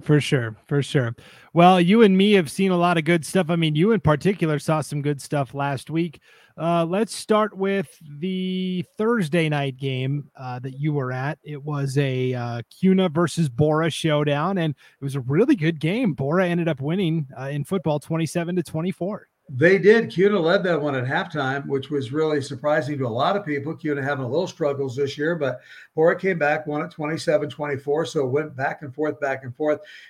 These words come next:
Speaker 2: And I think the bigger picture on that one is, is that the Bora Lions have now won three in a row. After losing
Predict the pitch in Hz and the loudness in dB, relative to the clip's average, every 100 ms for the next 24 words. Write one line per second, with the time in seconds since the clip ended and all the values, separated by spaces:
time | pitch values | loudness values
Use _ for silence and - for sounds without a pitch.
0 | - 175 170 180 185 139 151 220 214 - | -6 0 2 2 0 -2 0 0 -2 -4
1 | 165 - 151 135 135 190 165 139 135 135 | -6 -4 -4 -2 -2 -4 -4 -4 -2 -4
2 | 123 127 139 123 127 170 156 143 175 156 | -6 -6 -4 -4 -2 0 0 0 0 -2
3 | 135 - 143 123 139 143 135 - _ _ | -4 -6 -6 -6 -4 -2 -4 -8 _ _
4 | - 151 139 - 170 208 214 214 196 - | -4 -4 -4 -2 2 4 6 6 6 2
5 | _ - 143 127 147 143 165 135 160 135 | _ -10 -8 -4 -2 0 0 0 -4 -6